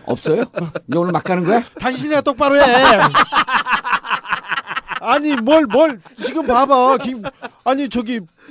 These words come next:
Speaker 2: 공작은, 공작은 여기서 한나라당이 다 했는데 혼자서 공격 당하고 맨날 검찰에 끌려다니고 이게 뭐야, 이게.
Speaker 1: 그럼 난 일 년 받았다, 왜?
Speaker 2: 형 미안해. 형, 형을 좀 받았군. 근데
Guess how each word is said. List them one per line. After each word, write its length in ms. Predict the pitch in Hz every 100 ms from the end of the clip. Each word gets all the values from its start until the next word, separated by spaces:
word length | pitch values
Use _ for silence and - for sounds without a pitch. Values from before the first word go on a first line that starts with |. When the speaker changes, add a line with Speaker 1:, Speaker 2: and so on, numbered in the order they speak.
| -
Speaker 2:
공작은, 840 | 233 269 269 285 240 240 247 220
공작은 460 | 190 254 269 262 226
여기서 280 | 220 226 208
한나라당이 540 | 269 330 311 269 240
다 180 | 190 208
했는데 320 | 254 247 220
혼자서 380 | 220 339 330 269
공격 280 | 220 254 190
당하고 600 | 208 254 208 208 254 208
맨날 280 | 233 285
검찰에 400 | 262 247 220 254 208
끌려다니고 560 | 277 302 311 254 226
이게 200 | 185 190
뭐야, 400 | 160 151 247 294
이게. 560 | 208 170 165 170 202 151
Speaker 1:
그럼 140 | 190
난 140 | 190 180
일 140 | 180
년 140 | 208 185
받았다, 380 | 185 160 160
왜? 180 | 143 160 - 294 311 - 269 - 262 - - 214 381 - - - - - -
Speaker 2:
형 200 | 151 208
미안해. 420 | 175 165 170 175 175 - 226 370 -
형, 120 | 208
형을 280 | 233 269 262
좀 140 | 233
받았군. 560 | 190 185 208 190 160 135 _ 381 254 - 247
근데 360 | 254 240 240